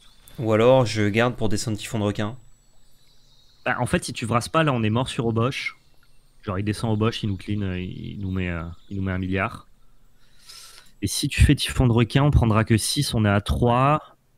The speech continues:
Speaker 2: On pourrait piquer, du coup, son Els-, avec Elspeth Concardes son Obosh, mais on est mort.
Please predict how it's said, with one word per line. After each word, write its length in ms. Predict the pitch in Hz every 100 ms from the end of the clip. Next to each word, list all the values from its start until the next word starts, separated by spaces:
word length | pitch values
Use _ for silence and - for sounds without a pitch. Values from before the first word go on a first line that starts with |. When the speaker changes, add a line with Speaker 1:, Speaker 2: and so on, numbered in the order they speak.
| _ -
Speaker 2:
On 100 | 107
pourrait 340 | - 107 113
piquer, 360 | - 147 - 143
du 100 | 131
coup, 120 | 147
son 200 | - 117
Els-, 280 | 110 - -
avec 280 | 120 110 113
Elspeth 260 | 107 123
Concardes 340 | - 107 113 110
son 200 | - 107
Obosh, 280 | 104 131 -
mais 80 |
on 80 | 104
est 80 | 101
mort. 420 | 104 110 131 101